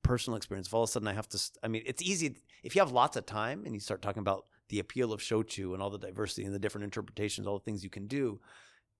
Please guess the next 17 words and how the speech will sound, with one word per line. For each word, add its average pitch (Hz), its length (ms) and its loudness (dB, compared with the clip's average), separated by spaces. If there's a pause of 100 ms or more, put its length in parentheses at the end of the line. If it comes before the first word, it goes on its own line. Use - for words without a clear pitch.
(140)
it's 113 180 -4 (120)
great, 165 240 2 (100)
but, 101 120 -2 (380)
and 113 120 8
it's - 200 -4
fantastic. 123 460 2
Shochu 101 300 4
is - 120 -6
amazing, 135 340 6 (680)
but 95 180 0 (600)
it 117 120 -2 (120)
takes - 300 2
a 113 60 4 (120)
lot 120 120 6 (120)
more 104 120 2 (200)
time 101 440 -2 (680)
to 117 100 -2